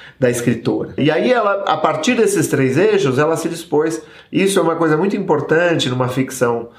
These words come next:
especulativa. Em geral, qualquer ficção é que você nunca vai romper com uma regra que você estabeleceu pro seu livro. E a regra da escritora foi: "Eu não vou fazer nada que já,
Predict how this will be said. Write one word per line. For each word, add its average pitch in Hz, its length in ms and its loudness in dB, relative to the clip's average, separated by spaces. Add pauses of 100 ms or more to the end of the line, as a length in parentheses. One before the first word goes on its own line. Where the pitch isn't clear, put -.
(220)
especulativa. 120 1000 0
Em 120 240 -6 (220)
geral, 247 340 2
qualquer 214 300 0
ficção 190 420 0
é 151 100 2
que 151 100 -8
você 165 180 0
nunca 208 300 0
vai 147 400 0 (640)
romper 175 560 0
com 175 120 -2
uma 147 120 2
regra 123 320 2
que 131 80 -4
você 135 220 0
estabeleceu 143 460 2
pro 147 100 -6
seu 190 180 2
livro. 113 400 -2 (280)
E 131 120 2
a 143 60 0
regra 156 540 0 (240)
da 131 160 -4
escritora 175 640 0
foi: 170 500 0 (260)
"Eu 147 120 0
não 202 120 0
vou 147 200 2
fazer 160 300 0
nada 165 580 0 (340)
que 151 100 -8
já, 170 180 2